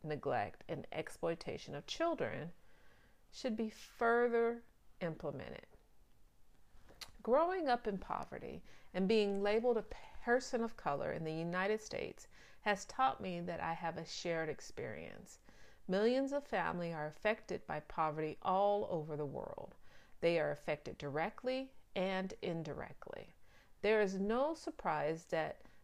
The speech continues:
statistically, people of color are disproportionately placed in lower economic areas. I visited Australia and chatted with a few Aboriginal families. I learned that although they were native to Australia, they were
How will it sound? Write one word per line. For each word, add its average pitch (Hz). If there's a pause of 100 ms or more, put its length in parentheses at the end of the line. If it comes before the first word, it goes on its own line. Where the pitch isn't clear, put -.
statistically, 196
people -
of 233
color 160
are 165
disproportionately 165
placed -
in 165
lower 165
economic 151
areas. - (1000)
I 440
visited 330
Australia 247 (120)
and 190
chatted 247
with 202
a 185
few 220 (120)
Aboriginal 170
families. - (240)
I 226
learned 240
that 190
although 247
they 214
were 170
native 165
to 220
Australia, 214
they 190
were 262